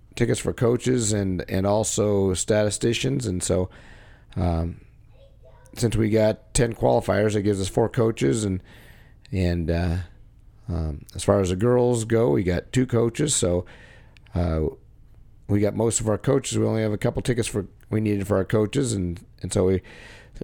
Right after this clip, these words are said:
uh, have a, may have a couple extra left. Um, I will, I plan on going through that today more with the ones I got. I've been so busy up front before with other stuff that I haven't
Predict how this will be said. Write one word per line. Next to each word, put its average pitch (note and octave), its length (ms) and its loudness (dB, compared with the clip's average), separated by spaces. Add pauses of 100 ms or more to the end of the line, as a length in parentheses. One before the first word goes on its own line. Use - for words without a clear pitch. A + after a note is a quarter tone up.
(260)
uh, D2 300 -4 (540)
have A#2+ 140 4
a, C3 100 2
may C#3 180 2
have D3+ 120 0
a A#2 40 -6
couple C3 240 2
extra A#2+ 240 -2 (300)
left. A2 600 0 (160)
Um, D#2 420 -6 (340)
I D#2+ 360 -6
will, A2 400 2 (160)
I G2 100 -2
plan B2+ 280 0
on A2+ 60 -4
going A#2+ 220 0
through A#2+ 180 2
that A2+ 280 2
today G2+ 420 2
more A#2 400 0
with - 280 -4 (420)
the F#2 80 -2
ones G#2 260 0
I G2 140 2
got. G2+ 380 0 (600)
I've - 180 -10
been F2+ 380 -2 (280)
so A2 140 2
busy G#2+ 320 2
up A2+ 120 -4
front A#2 300 -2 (180)
before B2+ 320 2
with G#2+ 240 -2
other C3 180 0
stuff A#2 360 0
that F#2+ 100 2
I G2 60 2
haven't G2+ 360 -2